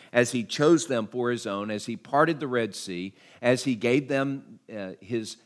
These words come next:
Ten Commandments, as he, uh, brought them manna from heaven and, and, uh, quail to eat, as, as God revealed himself in a pillar of,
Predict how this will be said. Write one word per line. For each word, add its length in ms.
Ten 280
Commandments, 680
as 340
he, 260
uh, 120
brought 440
them 320
manna 480
from 300
heaven 640
and, 500
and, 460
uh, 140
quail 680
to 220
eat, 240
as, 360
as 260
God 460
revealed 540
himself 500
in 60
a 60
pillar 420
of, 100